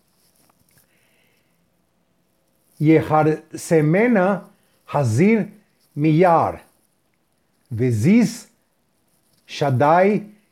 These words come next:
Irena. Carcomida la vid,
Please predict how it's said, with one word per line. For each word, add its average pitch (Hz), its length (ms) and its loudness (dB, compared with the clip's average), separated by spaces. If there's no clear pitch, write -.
Irena. 151 640 0
Carcomida 165 840 2
la 202 140 4
vid, 156 400 0